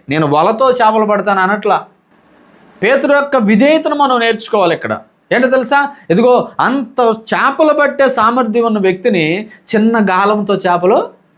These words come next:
పట్టమంటుండు. దేవుడు కొన్నిసార్లు మనకి మన సమస్యకు పరిష్కారాన్ని చాలా చిన్నదానిలోనే చూపిస్తాడు.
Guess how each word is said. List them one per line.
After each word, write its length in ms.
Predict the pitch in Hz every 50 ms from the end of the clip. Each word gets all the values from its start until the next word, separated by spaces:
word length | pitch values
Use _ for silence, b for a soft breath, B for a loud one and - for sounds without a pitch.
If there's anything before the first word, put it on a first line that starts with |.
| _ _ _ _ _ -
పట్టమంటుండు. 640 | 151 151 151 - 156 147 135 127 131 123 113 - - - _ _ _ _ _ _ _ _ _ _ _ _ _ - 147
దేవుడు 280 | 175 214 220 233 226
కొన్నిసార్లు 840 | 226 226 220 214 214 220 214 196 196 196 202 208 254 311 294 233 151 - - _ _ _ _ _ _ - -
మనకి 680 | 151 175 190 208 185 202 180 160 165 185 208 220 220 b b b b b -
మన 180 | 147 175 190
సమస్యకు 580 | 202 196 - 214 202 226 254 262 - - 240 247
పరిష్కారాన్ని 880 | 220 208 202 208 226 220 - - 247 233 226 226 214 202 196 190 202 208
చాలా 260 | 208 220 190 196 196
చిన్నదానిలోనే 920 | 190 - - 190 190 208 208 214 208 208 202 190 180 175 196 240 339 - - _ _ _ _ _ _ _ _ _ _ _ _ - -
చూపిస్తాడు. 460 | 330 - - 277 269 - - 147 -